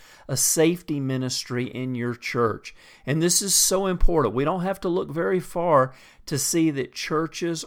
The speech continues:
are increasingly becoming the victims of violence. Um, you know, we welcome people in that have emotional issues. Uh, we work with couples that are going through domestic situations, and very often these things can,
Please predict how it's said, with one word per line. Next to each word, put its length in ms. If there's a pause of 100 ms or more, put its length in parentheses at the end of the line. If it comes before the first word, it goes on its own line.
are 180
increasingly 960
becoming 720
the 120
victims 840 (280)
of 460
violence. 880 (460)
Um, 580 (160)
you 80
know, 80
we 220 (120)
welcome 520
people 480
in 200
that 120
have 340 (320)
emotional 640
issues. 680 (360)
Uh, 340
we 180
work 300
with 160
couples 460
that 80
are 80
going 240
through 160
domestic 560
situations, 1080
and 100 (360)
very 280
often 520
these 240
things 420
can, 360